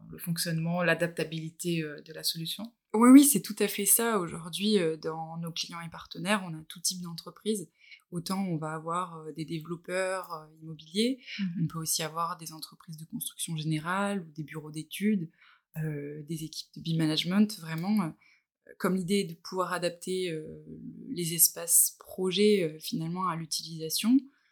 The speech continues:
Speaker 2: que vous pouvez gérer les droits d'accès, euh,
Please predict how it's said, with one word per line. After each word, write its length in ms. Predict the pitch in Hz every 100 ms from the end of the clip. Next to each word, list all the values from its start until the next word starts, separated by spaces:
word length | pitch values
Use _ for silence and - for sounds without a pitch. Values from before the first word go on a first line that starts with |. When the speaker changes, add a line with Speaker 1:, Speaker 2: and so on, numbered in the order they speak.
| _ _
Speaker 2:
que 360 | - 190 196 180
vous 180 | 160 175
pouvez 300 | - 175 180
gérer 500 | 170 170 175 180 180
les 140 | 165
droits 240 | 160 165 160
d'accès, 580 | 160 - - 208 220 - _ _ _
euh, 340 | 165 160 156